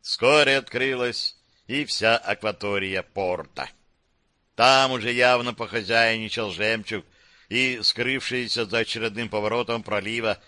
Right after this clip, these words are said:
эсминцы Матусевича. На рейде дрейфовал, фонтанируя паром из трубы буксир, а один из пароходов затонул прямо на месте стоянки. Другой, сильно разрушенный, тоже быстро погружался в воду,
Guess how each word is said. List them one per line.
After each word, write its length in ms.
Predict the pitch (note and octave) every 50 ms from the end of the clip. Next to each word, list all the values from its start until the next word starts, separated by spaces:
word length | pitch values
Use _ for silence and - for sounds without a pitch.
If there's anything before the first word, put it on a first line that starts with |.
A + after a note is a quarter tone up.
| _ _ -
эсминцы 560 | G2 - - F#2+ A2 A2+ A2+ G#2+ - - A2
Матусевича. 800 | G#2+ G#2+ G2 - F#2 - A2 A2 A2 G#2+ G2+ F2+ - - B1+ - _ _ _ _ _ _ _ _ _ _ _ _ _ _ _ _
На 120 | - A2 A#2+
рейде 460 | C3+ D3+ D#3 D3+ C3 C3+ C#3+ C#3 B2+
дрейфовал, 840 | G#2+ F#2+ A2+ A2+ A2 G2+ - G#2+ G#2 G#2+ A#2+ B2 B2 A#2+ A2+ - _ _ _ _ _ -
фонтанируя 680 | - B2 B2 B2+ - C3+ C#3 D3+ D#3 D#3 D3+ C#3+ C#3 C3
паром 420 | - C3 C3 C3 B2 B2 A#2 A#2
из 100 | G#2+ -
трубы 280 | - A2+ G#2+ A2+ A#2 G#2
буксир, 580 | F#2+ F#2 - - B2 C3 C3+ B2+ A#2+ A2 - _ _ _ _ _ _ _
а 160 | - A2+ A#2+ B2
один 280 | B2 C3 C#3 C3 C3
из 100 | B2 -
пароходов 520 | - - A#2 A2+ - C3 D3 C3+ B2 A2 F#2+
затонул 480 | - G#2 F2 - G#2+ A2+ A#2+ A#2+ A#2
прямо 360 | - G#2 B2 C#3 D3+ C#3 A2+
на 80 | G#2 G#2
месте 360 | G#2 A2 A#2 G#2+ - - F2
стоянки. 680 | - - - F2+ F#2 G2+ G#2+ G#2+ G#2 G2+ - - E2+ - _ _ _ _ _ _ _ _ _ _ -
Другой, 420 | - E3+ F#3 F3+ F#3 F#3+ F3+ D3+
сильно 380 | - - D#3+ E3 D#3+ C3+ B2+ A#2+
разрушенный, 800 | B2 A#2+ A2 A#2 C3 C#3 D#3 D3+ - - C#3+ C3+ B2+ A#2+ A#2 - _ _ _ _ _ -
тоже 300 | C3+ D3 C#3+ C3 B2+ C3+
быстро 360 | B2+ C#3 C3 - - B2 A#2
погружался 720 | G#2+ - A#2+ A2+ A2+ A#2 G#2 A#2 A#2 A#2+ A#2+ A2 - A2 A#2
в 100 | A2 G2+
воду, 380 | G#2 A2+ A2+ G#2+ G#2+ G#2+ -